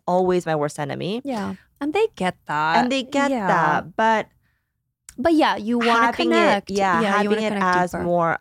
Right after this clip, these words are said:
Speaker 1: of an intention, like how this year my intention was to have fun and I
Speaker 2: Mm-hmm.
Speaker 1: had fun.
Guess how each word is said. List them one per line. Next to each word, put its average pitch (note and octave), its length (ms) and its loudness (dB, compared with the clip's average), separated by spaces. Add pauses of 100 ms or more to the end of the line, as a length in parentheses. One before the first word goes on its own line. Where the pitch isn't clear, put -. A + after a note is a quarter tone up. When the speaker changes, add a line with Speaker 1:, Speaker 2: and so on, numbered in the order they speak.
Speaker 1:
of D#3 500 0
an F3 120 -2
intention, E3 500 -4
like D#3 140 -2
how D#3+ 280 0
this E3+ 280 -4
year F3 80 -2
my D#3 100 0
intention D3+ 360 -4
was D3 140 -4
to E3 60 -8
have D3+ 180 -4
fun D3+ 260 -2
and C#3+ 120 -2
I C#3 100 -2
Speaker 2:
Mm-hmm. A#3 120 0
Speaker 1:
had C4+ 160 -2
fun. C#3+ 380 -4